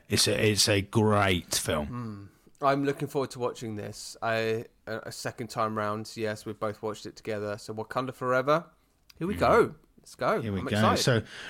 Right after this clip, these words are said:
Speaker 1: got Wakanda Forever, just so you, uh, to keep you abreast of what the rest of the month looks like. So next week is Black Panther. Following week, we do, we're the end of Phase four, so we're doing a Phase
Speaker 2: Ugh.
Speaker 1: four summary.
Speaker 2: Finally.
Speaker 1: Mixed, yeah, <laughs> well, what a, what a,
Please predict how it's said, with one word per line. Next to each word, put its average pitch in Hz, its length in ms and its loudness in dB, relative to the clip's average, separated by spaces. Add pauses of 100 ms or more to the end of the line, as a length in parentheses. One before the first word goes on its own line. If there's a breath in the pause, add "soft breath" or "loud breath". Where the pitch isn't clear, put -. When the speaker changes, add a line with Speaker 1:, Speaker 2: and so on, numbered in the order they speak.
Speaker 1:
got 165 180 4
Wakanda 170 340 4
Forever, 185 460 6
just 190 220 2
so 180 80 6
you, 156 200 6
uh, 143 300 4
to 135 80 -4
keep 139 160 4
you 131 140 6
abreast 127 480 2
of 120 180 4
what 120 240 2
the 113 180 6
rest 113 220 4
of 117 60 4
the 113 60 4
month 117 220 4
looks 127 240 2
like. 127 200 4
So 127 100 2
next 139 240 4
week 139 180 4
is 123 120 2
Black 110 320 2
Panther. 139 580 4 (320 loud breath)
Following 170 420 4
week, 165 200 6
we 143 160 4
do, 151 320 4
we're 131 120 6
the 143 200 6
end 190 220 6
of - 60 2
Phase 135 280 4
four, 185 280 4
so - 120 0
we're 120 60 6
doing 127 180 6
a - 20 4
Phase 156 380 6
Speaker 2:
Ugh. 185 80 6
Speaker 1:
four 143 180 4
summary. 110 800 4 (200 loud breath)
Speaker 2:
Finally. 226 580 8
Speaker 1:
Mixed, - 60 -10 (380)
yeah, 165 460 4
<laughs> - 20 4
well, 175 280 4
what 175 260 4
a, 165 80 4
what 185 320 4
a, 107 240 2